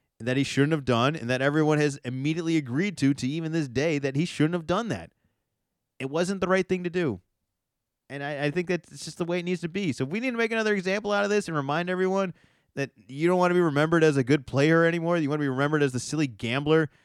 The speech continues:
that could have done the same thing that me and you were doing, some nobodies that have a podcast once a week, that <laughs> you wanna be one of those guys, that's fine.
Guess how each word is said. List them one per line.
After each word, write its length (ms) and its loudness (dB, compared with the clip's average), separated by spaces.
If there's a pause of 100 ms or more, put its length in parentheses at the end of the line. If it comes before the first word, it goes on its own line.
(120)
that 120 -4
could 120 -4
have 100 -4
done 180 0
the 80 -2
same 260 -4
thing 160 0
that 140 -2
me 200 0
and 80 0
you 140 4
were 120 6
doing, 380 2 (260)
some 180 -6
nobodies 440 4
that 120 2
have 100 4
a 80 0
podcast 640 0
once 200 -2
a 60 0
week, 280 0
that 360 -4
<laughs> 60 -20
you 160 -6
wanna 200 2
be 120 4
one 140 4
of 80 4
those 180 6
guys, 300 2
that's 180 -6
fine. 400 -2